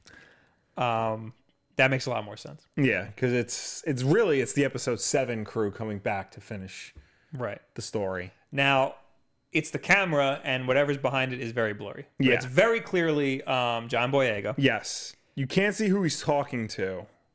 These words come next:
Speaker 1: I thought it was the Falcon, but now I'm second guessing that. I don't think it's the Falcon.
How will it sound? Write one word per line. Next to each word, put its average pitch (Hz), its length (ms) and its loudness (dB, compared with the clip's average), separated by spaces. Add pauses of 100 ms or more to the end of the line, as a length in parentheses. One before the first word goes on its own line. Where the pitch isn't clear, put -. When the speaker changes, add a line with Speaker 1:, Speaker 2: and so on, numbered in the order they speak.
(140)
Speaker 1:
I 170 180 6
thought 196 520 2
it 147 80 2
was 131 160 -2
the 120 60 -6
Falcon, 117 440 0
but 110 120 -8
now 110 240 0
I'm 107 240 -6 (580)
second 110 340 -4
guessing - 280 -10
that. 113 100 -10
I - 20 -10
don't 101 160 -12
think - 80 -18
it's - 100 -20
the 139 60 -18
Falcon. 135 300 -12